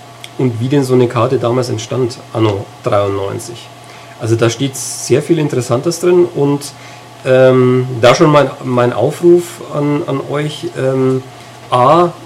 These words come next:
schreibt uns, wie euch dieser Artikel gefallen hat und B, was ihr denn noch gerne über das, über die nächsten elf Ausgaben lesen würdet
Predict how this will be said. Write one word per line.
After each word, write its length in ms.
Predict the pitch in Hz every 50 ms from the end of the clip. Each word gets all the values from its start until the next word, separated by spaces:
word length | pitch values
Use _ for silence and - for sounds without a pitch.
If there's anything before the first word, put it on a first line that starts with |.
| -
schreibt 340 | - - 135 123 139 - -
uns, 340 | 196 170 165 165 - - 139
wie 120 | 139 143
euch 300 | 139 139 131 - - - - - - - - - - - -
dieser 220 | - 147 139 151 -
Artikel 360 | - - - 165 156 160 139
gefallen 460 | 127 131 - - 120 131 143 165 175
hat 240 | 180 185 190 - - - - - - - - - - -
und 280 | 151 143 131 - - -
B, 360 | 131 123 135 165 175 175 165 - 117
was 220 | 123 127 - -
ihr 140 | 165 156 151
denn 180 | 143 147 139
noch 220 | 131 131 127 - -
gerne 600 | - 127 127 135 147 151 151 147 147 147 147 147 - - - - - - - - - - - - - -
über 260 | 156 151 135 135 139
das, 340 | 131 127 123 - - - -
über 180 | - 135 131
die 100 | 120 120
nächsten 360 | 117 117 135 - - - 147 139
elf 340 | - 135 127 127 - -
Ausgaben 800 | - 120 123 147 - - - 135 131 131 131 131 131 131 127 120
lesen 600 | 113 110 127 190 226 - - 117 110 107 101 98 98
würdet 400 | 104 104 101 - - - -